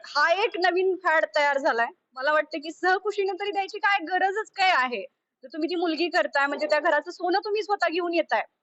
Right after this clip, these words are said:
सोन्यासारखं लेकरू आणताय, तर ती हुंडाबळी वगैरे, हुंडा ह्या गोष्टी घ्यायलाच नाही पाहिजे. आणि त्यातूनही मुलींना माझं वैयक्तिक सांगणं आहे, ज्यावेळेस तुमच्याकडे हुंड्याची मागणी होते, त्यावेळेस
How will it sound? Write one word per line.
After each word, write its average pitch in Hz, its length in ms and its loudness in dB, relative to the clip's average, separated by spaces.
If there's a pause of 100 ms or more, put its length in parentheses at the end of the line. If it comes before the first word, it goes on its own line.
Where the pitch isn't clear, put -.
(220)
सोन्यासारखं 311 520 0
लेकरू 359 240 -4
आणताय, 359 280 2
तर 381 80 -4
ती 415 120 0
हुंडाबळी 311 580 -2
वगैरे, 359 240 -10
हुंडा 339 360 0
ह्या 339 120 2
गोष्टी 359 260 -10
घ्यायलाच 311 440 0
नाही 370 120 -2
पाहिजे. 233 360 -2 (460)
आणि 247 220 -8
त्यातूनही 392 360 -2
मुलींना 339 480 0
माझं 392 260 0
वैयक्तिक 392 420 0
सांगणं 294 320 0
आहे, 208 200 -4 (460)
ज्यावेळेस 285 400 0
तुमच्याकडे 359 400 2
हुंड्याची 320 360 2
मागणी 311 340 2
होते, 262 320 -2
त्यावेळेस 247 500 2